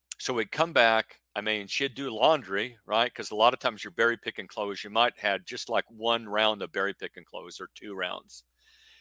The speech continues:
And then she'd have to cook dinner that night for us. Then she'd have to make lunches again for the next day.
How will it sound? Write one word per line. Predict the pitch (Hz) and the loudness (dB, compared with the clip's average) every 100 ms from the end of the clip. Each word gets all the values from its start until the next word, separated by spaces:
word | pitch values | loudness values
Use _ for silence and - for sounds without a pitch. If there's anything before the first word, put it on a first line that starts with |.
| - | -8
And | 104 | 4
then | 120 131 | 4 4
she'd | - 131 | 0 2
have | 127 - | 2 2
to | - | -2
cook | - 127 | -6 0
dinner | 135 185 135 | 4 4 4
that | 110 104 | 4 2
night | 101 101 120 - | 4 4 4 0
for | - 101 | -4 0
us. | 107 127 - - _ _ _ _ | 0 -2 -10 -14 _ _ _ _
Then | 107 123 | 0 2
she'd | 127 139 | 0 -2
have | 127 113 | -2 -2
to | 117 | -2
make | 107 - | -4 0
lunches | 113 139 - 131 104 | 2 2 0 -8 -8
again | - 110 107 | -6 -6 -6
for | 110 | -10
the | 101 | -8
next | 98 139 - - | 4 4 4 2
day. | 104 104 101 | 4 4 2